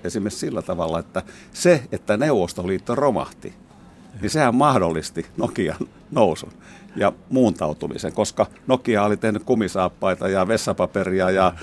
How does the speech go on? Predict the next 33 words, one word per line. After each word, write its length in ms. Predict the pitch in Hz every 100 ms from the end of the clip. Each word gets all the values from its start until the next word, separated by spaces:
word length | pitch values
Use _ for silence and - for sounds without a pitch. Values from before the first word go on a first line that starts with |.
| - -
ja 300 | 95 92 90 - -
kaapeleita 680 | 110 101 92 87 87 -
ja, 340 | 90 87 85 87
ja 220 | 92 87 87
vaik-, 280 | 95 - -
vaikka 340 | 104 101 - 101
mitä. 340 | 127 127 78 - - - -
Se 200 | - 117
luopui 500 | 151 113 - 90 92
niistä 460 | 127 110 - 98 95
ja 120 | 101
vähitellen 480 | 117 113 104 95 90
kaikista 420 | 104 87 95 104
televisio- 500 | 90 107 90 87 95
ja 60 | 90
muista 400 | 104 95 90 - - -
operaatioista, 720 | 101 95 92 85 - 85 -
joita 200 | 87 82
sillä 300 | 80 98 92
oli, 280 | 98 104 85 - - -
ja 60 | -
keskittyi 600 | 120 - - - 87 92
vain 280 | 95 80 -
näihin, 380 | 107 85 82 82 -
näihin 240 | 92 82 82
kännyköihin. 640 | 107 85 76 - - - - - - -
Ja 80 | 98
siis 240 | - 104
tää 260 | - 117 107 - -
Neuvostoliiton 800 | - 160 131 98 - 98 98 101 107
markkinan 500 | 120 110 - 95 101
menettäminen 680 | 117 104 - 85 87 85 87
pakotti 720 | - 156 - - - -